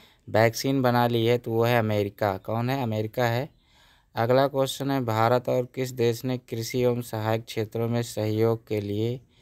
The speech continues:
एक सम-, समझौता ज्ञापन कर हस्ताक्षर किया है? तो वो फिजी हैं। अगला क्वेश्चन है, मलेशिया किस देश को पीछे छोड़कर दो हज़ार बीस इक्कीस में भारत का सबसे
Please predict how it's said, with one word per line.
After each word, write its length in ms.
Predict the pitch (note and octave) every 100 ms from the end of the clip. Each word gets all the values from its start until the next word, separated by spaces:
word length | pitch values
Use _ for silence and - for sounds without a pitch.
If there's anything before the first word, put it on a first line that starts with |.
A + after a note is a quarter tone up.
| - - -
एक 200 | A#2 C3+
सम-, 380 | - B2+ B2 A2+
समझौता 760 | G#2 - A#2 A#2 A#2+ B2 C#3
ज्ञापन 420 | C#3 B2+ A#2+ B2+ A#2+
कर 180 | B2
हस्ताक्षर 480 | A#2 A2 A2+ A2 B2
किया 260 | A#2 A2+ A2
है? 100 | A#2
तो 180 | B2+ B2
वो 60 |
फिजी 420 | A#2+ B2+ B2 C3
हैं। 280 | A2 F#2 G2+ _ _ - - - -
अगला 280 | A#2 C#3 D#3
क्वेश्चन 380 | D#3+ D#3+ E3 D#3+
है, 320 | D#3+ D#3+ D#3
मलेशिया 540 | C#3+ B2+ C3 B2+ C#3+
किस 180 | C#3 C#3
देश 220 | C3 C3
को 160 | - C3+
पीछे 280 | B2+ A#2+ B2+
छोड़कर 360 | C3 B2 B2+
दो 100 | A#2+
हज़ार 200 | A#2 A#2
बीस 300 | A2+ A#2+ B2
इक्कीस 380 | A#2 - A#2 A#2
में 140 | A#2+
भारत 380 | G#2 G#2 A2 A#2+
का 180 | - A#2+
सबसे 640 | A#2+ G#2 G#2 - B2 B2+